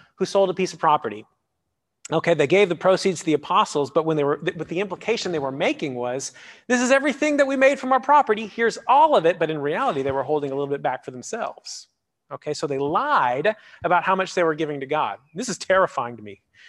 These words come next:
The, the apostle Peter knew they were lying, and he said to them in Acts five three, but Peter said,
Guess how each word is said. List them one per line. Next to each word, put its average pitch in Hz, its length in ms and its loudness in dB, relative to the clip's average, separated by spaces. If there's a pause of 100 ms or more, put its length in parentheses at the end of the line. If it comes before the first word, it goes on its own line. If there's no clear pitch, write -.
(320)
The, 180 360 0
the 180 160 2
apostle 214 440 2
Peter 190 340 2
knew 214 320 6
they 330 120 4
were 156 160 4
lying, 139 480 -2 (380)
and 190 80 -2
he 180 80 -2
said 285 260 -2
to 175 80 -4
them 143 240 -4
in 160 220 -10
Acts 180 380 -2
five 170 420 0
three, 190 500 -8 (640)
but 180 160 -6
Peter 277 260 -4
said, 147 500 0